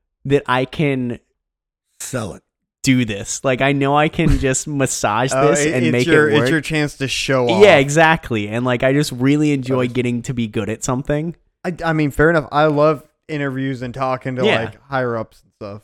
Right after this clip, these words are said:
Speaker 1: But, like, my job that I got in Portland, literally, most of the reason I got my job is under my skills and abilities section. One of the things I put was,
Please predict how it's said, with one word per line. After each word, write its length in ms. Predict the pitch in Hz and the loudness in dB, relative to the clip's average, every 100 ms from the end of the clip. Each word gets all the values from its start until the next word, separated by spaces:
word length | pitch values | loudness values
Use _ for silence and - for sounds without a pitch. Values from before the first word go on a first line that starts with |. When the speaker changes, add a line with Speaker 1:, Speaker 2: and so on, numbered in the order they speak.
| - | -14
Speaker 1:
But, 220 | 135 156 | -2 2
like, 260 | 151 139 123 | 2 0 -2
my 180 | 143 180 | -4 -2
job 320 | 165 156 165 | 0 -2 0
that 100 | 139 | -2
I 80 | 135 | -2
got 200 | 135 123 | -2 -2
in 100 | 113 | -4
Portland, 420 | - 175 113 95 | -4 -6 -6 -6
literally, 600 | 104 165 196 120 104 95 _ _ _ | 2 4 4 -2 -4 -6 _ _ _
most 300 | 117 131 180 | 4 4 4
of 60 | 190 | 0
the 80 | 165 | 0
reason 240 | 165 156 | 0 0
I 80 | 135 | -2
got 200 | 127 123 | -2 -2
my 120 | 120 | -4
job 380 | 113 123 131 117 | -2 -2 0 -2
is 120 | 107 113 | -4 -4
under 220 | 127 139 | -4 -4
my 200 | 123 107 | -4 -4
skills 680 | - - - 117 135 151 139 | -6 -8 -4 -2 -2 -2 -2
and 100 | 120 | -4
abilities 540 | 101 104 110 135 143 | -4 -6 -4 -2 -4
section. 600 | - 156 - 185 196 214 - _ _ _ _ - | -4 -6 -4 -4 -4 -6 -10 _ _ _ _ -4
One 200 | 123 151 | 0 2
of 120 | 147 | 0
the 60 | |
things 260 | - 151 139 | -2 -4 -2
I 120 | 120 | -4
put 360 | - - 139 - - | -2 -2 -2 -4 -6
was, 340 | 120 107 - | -4 -4 -8